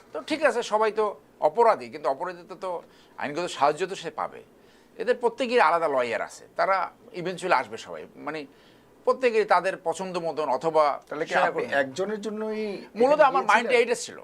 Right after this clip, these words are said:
Speaker 2: কিন্তু একজনের যদি গিয়ে
Speaker 1: এইটা
Speaker 2: আপনি তাকে
Speaker 1: কালকে সেটা, ওইটা আসছে যে পনেরো জনের। কালকে পনেরো জনের পক্ষে আমি কথা বলি। কালকে প্রসিডিউরটা কি ছিল? শুধু ওকলাতনামা সাইন করা।
Speaker 2: হুম।
Speaker 1: আর কালকে কিন্তু আর কিছু হয়নি।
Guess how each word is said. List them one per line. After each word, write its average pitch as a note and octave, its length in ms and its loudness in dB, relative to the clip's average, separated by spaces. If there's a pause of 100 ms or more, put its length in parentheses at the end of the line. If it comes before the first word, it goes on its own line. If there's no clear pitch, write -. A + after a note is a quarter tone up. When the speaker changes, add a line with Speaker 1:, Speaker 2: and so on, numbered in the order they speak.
(440)
Speaker 2:
কিন্তু D3 160 -4
একজনের D#3+ 260 -2
যদি F3+ 180 -4
গিয়ে D3+ 320 -2
Speaker 1:
এইটা F#3+ 140 4
Speaker 2:
আপনি C#4 300 4
তাকে - 0 -
Speaker 1:
কালকে G#3+ 340 2
সেটা, A#3+ 380 -2
ওইটা A3 340 4
আসছে F#3+ 240 -2
যে F#3+ 220 -4
পনেরো D3+ 340 0
জনের। G#2+ 260 -6 (200)
কালকে A3 440 4 (200)
পনেরো E3+ 180 0
জনের G3+ 160 0
পক্ষে G3 360 4
আমি A3+ 120 -2
কথা C3 180 -6
বলি। G2 320 -12
কালকে E3+ 440 0 (240)
প্রসিডিউরটা G3 440 -2
কি F3 160 -8
ছিল? D#2 280 -12 (800)
শুধু A3+ 360 2
ওকলাতনামা G#3+ 460 0
সাইন A#2 280 -8
করা। A#1 160 -18 (720)
Speaker 2:
হুম। G2 160 -16 (340)
Speaker 1:
আর D3+ 140 4
কালকে G#3 240 4
কিন্তু A3+ 180 0
আর G#3+ 80 4
কিছু F#3+ 200 -8
হয়নি। G2 200 -8